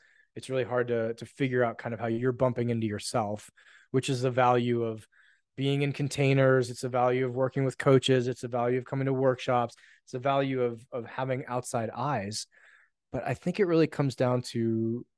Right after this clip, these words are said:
some radical personal honesty and then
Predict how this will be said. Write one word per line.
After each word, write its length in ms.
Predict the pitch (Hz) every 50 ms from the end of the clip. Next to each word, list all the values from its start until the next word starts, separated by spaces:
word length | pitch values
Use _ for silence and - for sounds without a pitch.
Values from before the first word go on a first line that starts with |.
| _ _ _ _
some 280 | - - - 123 120 120
radical 460 | 117 123 123 127 131 135 - - 127
personal 460 | - - - 131 120 - - 127 117
honesty 640 | - 87 98 107 117 123 - - 165 170 185 202 196 _ _ _ _ _ _ _ _ _ _ _ _ _ _ _ _ _ _
and 240 | - 120 123 127 127
then 460 | 127 127 127 123 123 123 120 123 -